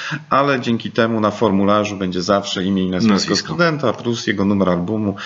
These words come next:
Speaker 1: więc w tym momencie to zadanie będzie zawsze w sposób pewny przypisane do konkretnego
Speaker 2: Jak
Speaker 1: osoby.
Speaker 2: najbardziej. I, Szanowni Państwo, jeszcze jedną rzecz przypomnimy. Dla pewności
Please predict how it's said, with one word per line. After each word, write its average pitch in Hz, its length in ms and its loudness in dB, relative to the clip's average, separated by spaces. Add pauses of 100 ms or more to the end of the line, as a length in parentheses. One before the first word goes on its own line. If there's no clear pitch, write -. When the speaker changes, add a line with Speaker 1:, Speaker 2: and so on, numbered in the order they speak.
(240)
Speaker 1:
więc 101 200 0
w - 40 -12
tym 110 120 0
momencie 95 440 2
to 98 220 2
zadanie 92 380 2
będzie 90 260 -2
zawsze 95 520 -2 (440)
w - 60 -12
sposób - 420 -6
pewny 104 320 0
przypisane - 540 -2
do 90 100 -4
konkretnego 85 440 -4
Speaker 2:
Jak 127 120 4
Speaker 1:
osoby. 113 100 -4
Speaker 2:
najbardziej. 104 380 -4
I, 160 40 0
Szanowni 175 240 2
Państwo, 156 240 0
jeszcze 139 160 2
jedną 123 160 0
rzecz 113 160 2
przypomnimy. 85 760 -4 (680)
Dla 95 120 0
pewności 101 920 -2